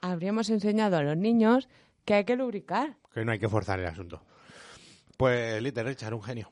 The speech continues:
Speaker 1: Tutti Frutti, Ana Fur-, es como la canción de Sopa de Caracol.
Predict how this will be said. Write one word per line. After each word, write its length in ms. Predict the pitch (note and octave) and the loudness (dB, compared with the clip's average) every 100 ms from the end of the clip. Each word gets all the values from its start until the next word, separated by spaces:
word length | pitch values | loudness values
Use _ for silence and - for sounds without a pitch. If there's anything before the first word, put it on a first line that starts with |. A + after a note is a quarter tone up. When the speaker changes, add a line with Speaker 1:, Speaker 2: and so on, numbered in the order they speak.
| _ | _
Speaker 1:
Tutti 120 | C4+ A4 A4+ G#4+ | 10 12 12 12
Frutti, 460 | A4+ A#4 A#4 G4 | 12 12 12 10
Ana 240 | D#4 D#4 E4 | 8 8 6
Fur-, 260 | - F4 - | 8 6 8
es 140 | A#3 | 4
como 260 | - G4 F4 | 6 2 6
la 140 | D#4+ | 4
canción 460 | C#4+ C4+ C4+ C#4+ D4 | 6 4 4 2 4
de 520 | C#4+ C4+ A#3+ A3+ F#3+ - - _ | 6 8 6 4 -2 -12 -20 _
Sopa 280 | - C4 C4 | -2 4 8
de 120 | B3 | 6
Caracol. 560 | A#3+ B3 A#3 B3+ C4+ F3 | 6 2 4 4 2 2